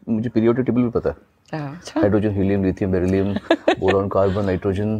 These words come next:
Speaker 1: क्या बात है।
Speaker 2: ऑक्सीजन, फेरस,
Speaker 1: See?
Speaker 2: uh, uh, नियॉन, सोडियम, मैग्नीशियम, एल्यूमिनियम।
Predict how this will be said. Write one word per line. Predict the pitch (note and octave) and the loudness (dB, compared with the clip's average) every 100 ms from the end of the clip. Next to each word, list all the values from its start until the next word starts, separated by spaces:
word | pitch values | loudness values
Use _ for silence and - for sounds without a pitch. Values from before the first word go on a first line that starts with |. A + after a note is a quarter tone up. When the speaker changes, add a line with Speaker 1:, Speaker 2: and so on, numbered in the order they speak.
| G#2 | -2
Speaker 1:
क्या | F3+ | -2
बात | F3+ - | 0 2
है। | |
Speaker 2:
ऑक्सीजन, | - C#3 G#2 G#2+ | 2 2 0 0
फेरस, | G#2+ G#2+ B2 - | 2 2 2 0
Speaker 1:
See? | C4+ | -2
Speaker 2:
uh, | F#4 - - G1+ G1+ G1+ G1+ F2 F#2+ _ - - - F#2+ | -2 -16 -14 -8 -6 -4 -6 -8 -14 _ -20 -20 -2 2
uh, | F#2+ F#2+ | 2 2
नियॉन, | G#2 A2 A#2+ C3 B2 | 2 4 4 2 -2
सोडियम, | - G2 G#2 A#2 B2+ C3 _ - - F#2 | -2 0 2 4 2 -2 _ -20 -8 -2
मैग्नीशियम, | F#2+ G#2+ - B2+ G#2+ | 0 0 0 2 2
एल्यूमिनियम। | F2+ D#2 | 0 -2